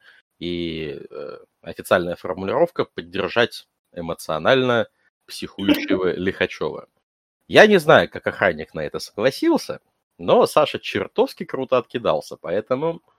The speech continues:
Speaker 1: Эх, поэтому
Speaker 2: Да.
Speaker 1: вас пропустили, попросив
Speaker 2: Мгм.
Speaker 1: только, э, сдать одежду в гардероб, потому что в верхней одежде вас пустить не могут. А, ребята все это сделали. <coughs> А, Ларен получил номерок номер тринадцать,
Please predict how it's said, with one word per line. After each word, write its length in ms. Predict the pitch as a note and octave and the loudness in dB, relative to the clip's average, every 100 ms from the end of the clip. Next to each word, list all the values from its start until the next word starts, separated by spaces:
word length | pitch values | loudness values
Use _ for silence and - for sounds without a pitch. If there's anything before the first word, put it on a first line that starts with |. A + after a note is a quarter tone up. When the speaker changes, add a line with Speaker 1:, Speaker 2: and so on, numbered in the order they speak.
| _ _ _ _ _ _ _ _ _ - | _ _ _ _ _ _ _ _ _ -8
Speaker 1:
Эх, 300 | F2+ D#2+ - - - - _ _ _ _ _ _ | -4 -4 -4 -10 -12 -18 _ _ _ _ _ _
поэтому 480 | - G2+ B2 G2+ G2+ | -4 2 4 4 4
Speaker 2:
Да. 100 | G2 | 2
Speaker 1:
вас 100 | G#2+ _ | 0 _
пропустили, 560 | - - G#2+ - F2+ D2+ | -10 -8 -10 -8 -10 -8
попросив 460 | F2+ G2 G#2 A2 - | -4 -4 -2 -6 -6
Speaker 2:
Мгм. 40 | |
Speaker 1:
только, 260 | F#2 E2 E2+ | -8 -4 -4
э, 560 | D#2 - D#2+ D#2+ C#2+ | -4 -6 -6 -4 -6
сдать 300 | D#2 F#2 F2 | -4 -2 -2
одежду 400 | D#2+ E2 D#2 D2+ | -4 -4 -8 -10
в 40 | D2 | -12
гардероб, 500 | D#2+ D2+ G2 F#3 - | -10 -8 -2 -2 -2
потому 280 | - E2+ F2 | -14 -12 -14
что 200 | - E2 | -10 -12
в 180 | C#2+ D2+ | -12 -12
верхней 320 | F2 - E2 | -8 -8 -8
одежде 360 | D#2 C3+ E3 - | -6 -8 -8 -6
вас 180 | - - | -6 -6
пустить 440 | - - C3 _ _ | -18 -18 -20 _ _
не 180 | E2+ B2 | -10 -10
могут. 460 | D#2 D#2 - _ _ _ _ _ _ - - _ | -10 -12 -14 _ _ _ _ _ _ -20 -20 _
А, 500 | D#2+ E2+ E2+ D#2+ D2 - - _ _ _ _ - | -2 0 2 0 -2 -6 -16 _ _ _ _ -10
ребята 320 | G2 G#2+ - | 0 0 0
все 180 | - F2 | -10 -10
это 160 | - | -6
сделали. 520 | D#2+ - - A#3+ G#3 F3+ | 0 4 6 6 4 0
<coughs> 260 | - - _ | -4 -8 _
А, 220 | E2+ E2 D#2 | -4 -4 0
Ларен 300 | A2 A2 E2+ | 2 2 0
получил 420 | F2+ F#2 - F#2 | -8 -8 -6 -8
номерок 420 | E2+ F2+ F#2+ - | -6 -4 -4 -4
номер 260 | F2 E2+ E2 | -10 -8 -12
тринадцать, 680 | - F#2+ F2+ E2+ - D2+ | -8 -2 -2 -2 -6 -14